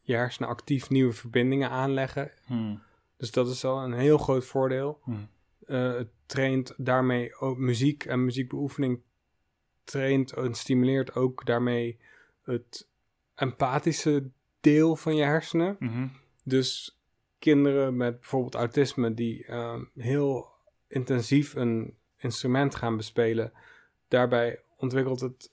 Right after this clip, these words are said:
Speaker 1: stukje empathie zich net iets meer dan, eh, kinderen met, eh, die eventueel in hetzelfde spectrum zitten, die dat niet doen. Daar ontwikkelt het stukje zich minder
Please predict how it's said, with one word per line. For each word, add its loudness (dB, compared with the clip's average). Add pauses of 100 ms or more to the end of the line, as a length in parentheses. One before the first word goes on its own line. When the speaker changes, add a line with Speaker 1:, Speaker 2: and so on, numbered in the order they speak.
(120)
Speaker 1:
stukje -4
empathie 0
zich -2
net 4
iets -2
meer 2
dan, 0
eh, -6 (760)
kinderen 0
met, -4
eh, -8 (160)
die -4
eventueel -2
in -6
hetzelfde -2 (580)
spectrum -2
zitten, -4 (300)
die -2
dat -2
niet 6
doen. 0 (640)
Daar 4
ontwikkelt 0
het -2
stukje -2
zich -6
minder 0